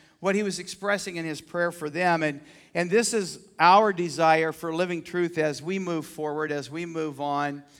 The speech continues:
Our desire for Living Truth and the people of Living Truth that we have been so blessed to be with. Now, I hope I make it through. I couldn't. I had to have my wife finish this. So, sweetie, be ready. Okay?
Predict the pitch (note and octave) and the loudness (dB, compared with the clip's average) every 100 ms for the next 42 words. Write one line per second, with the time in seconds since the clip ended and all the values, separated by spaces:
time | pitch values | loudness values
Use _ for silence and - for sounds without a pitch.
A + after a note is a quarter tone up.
0 | - - - E3+ G#3 G3+ E3 F3+ F3 E3+ | -20 -20 -4 2 2 2 0 2 2 0
1 | E3+ D#3+ E3 D#3+ - E3 D#3+ D3 C#3 C3+ | -6 -4 -4 -6 -6 -4 -4 -6 -8 -8
2 | E3+ E3+ D3 D3 C3+ C#3 C#3 C#3 - D3 | -8 -8 -6 -6 -4 -8 -8 -10 -10 -10
3 | C#3 C#3 C#3 D3 D3 C3 - - _ - | -8 -10 -8 -6 -6 -6 -10 -20 _ -8
4 | E3 D#3+ F#3+ F3 D#3 D#3+ C#3+ - B2+ F3+ | -6 -4 -4 -2 2 0 0 -8 -6 -4
5 | E3+ C3+ A2 - D#3 D3+ B2+ - - - | -2 -2 -2 -2 2 2 0 -8 -10 0
6 | E3 F3 G3 F#3 E3+ E3+ E3+ E3+ - G#3 | 2 2 2 2 2 0 -2 -6 -4 0
7 | F3 D#3 - G#3+ D#3+ D#3 D#3+ E3 D#3 C3+ | 0 0 0 0 0 -2 0 -2 -2 -6
8 | C3 D#3+ D3 C#3+ D#3+ E3+ - C#3 B2 B2+ | -8 -6 -6 -2 -2 -4 -6 -10 -8 -8
9 | B2+ - C#3+ C#3+ - D#3 D#3 D#3 D#3+ F3 | -8 -6 -8 -8 -12 -8 -6 -6 -4 -2
10 | C3+ C#3 C#3 - _ _ _ _ _ - | 0 -4 -10 -20 _ _ _ _ _ -20
11 | - - C3+ D3+ D3 D3+ D3 | -20 -16 -12 -4 -2 -2 -6